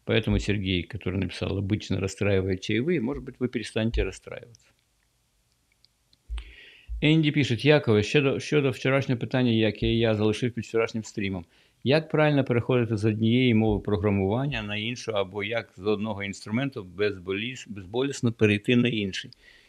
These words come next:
Я об этом говорил и говорил на том канале. Я вам советую слушать мой канал, который называется «Карьера в И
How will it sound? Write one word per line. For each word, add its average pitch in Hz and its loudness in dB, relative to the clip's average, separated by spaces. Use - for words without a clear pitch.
Я 165 4
об 165 0
этом 160 0
говорил 147 2
и 123 2
говорил 113 2
на 110 2
том 110 0
канале. 113 0
Я 123 0
вам 147 0
советую 127 0
слушать 110 -4
мой 107 0
канал, 107 -10
который 95 -16
называется 95 -8
«Карьера 95 -2
в 82 -16
И 113 -10